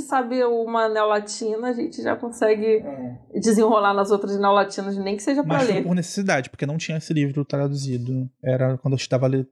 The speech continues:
Speaker 2: é, pesquisava literatura fantástica.
Speaker 1: Tem, eu tenho um livro, o La Noia, que é um livro em italiano, que eu sou apaixonada, eu leio e releio de tempos em tempos. Então, somos chiques também, amigo.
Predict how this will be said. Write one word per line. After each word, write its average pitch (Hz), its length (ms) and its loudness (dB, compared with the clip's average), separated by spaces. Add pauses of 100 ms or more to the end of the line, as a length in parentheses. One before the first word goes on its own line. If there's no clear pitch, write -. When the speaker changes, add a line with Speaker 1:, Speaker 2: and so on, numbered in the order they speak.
(120)
Speaker 2:
é, 127 260 4 (200)
pesquisava 131 420 2
literatura 131 380 -4
fantástica. 139 680 -6 (440)
Speaker 1:
Tem, 320 320 0
eu 247 140 2
tenho 269 220 2
um 302 160 2
livro, 226 380 0
o 202 320 0
La 208 220 2
Noia, 185 460 0
que 175 100 -10
é 185 40 -2
um 185 60 -4
livro 185 260 -6
em 185 180 -6
italiano, 180 840 0
que - 160 0
eu 202 80 2
sou 220 160 0
apaixonada, 220 720 2
eu 208 140 4
leio 202 300 2
e - 20 4
releio 202 440 2
de 185 200 -14
tempos 208 340 -2
em 254 80 2
tempos. 190 540 -2 (560)
Então, 196 720 2
somos 339 340 2
chiques 320 300 0
também, 254 360 2
amigo. 196 360 -4